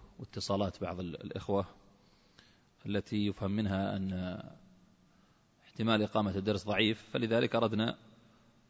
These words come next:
أن لا يمر الوقت إلا وقد أخذنا ولو شيئا يسيرا.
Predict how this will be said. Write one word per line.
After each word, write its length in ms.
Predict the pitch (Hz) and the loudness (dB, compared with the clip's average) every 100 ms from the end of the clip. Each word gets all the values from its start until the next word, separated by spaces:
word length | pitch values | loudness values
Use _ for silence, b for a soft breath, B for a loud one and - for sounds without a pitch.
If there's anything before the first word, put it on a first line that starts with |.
| _ _ _ _ - | _ _ _ _ -4
أن 80 | 113 | 2
لا 400 | 117 113 107 - | 4 4 4 2
يمر 300 | 107 113 101 | 2 2 4
الوقت 320 | 107 123 - | 4 2 0
إلا 160 | 113 104 | 2 2
وقد 220 | 92 107 | 2 -2
أخذنا 340 | - 101 98 | -2 -2 -2
ولو 220 | 101 101 | 0 0
شيئا 300 | 92 104 95 | -2 -4 -2
يسيرا. 440 | 95 - 110 85 | -4 -2 -2 -2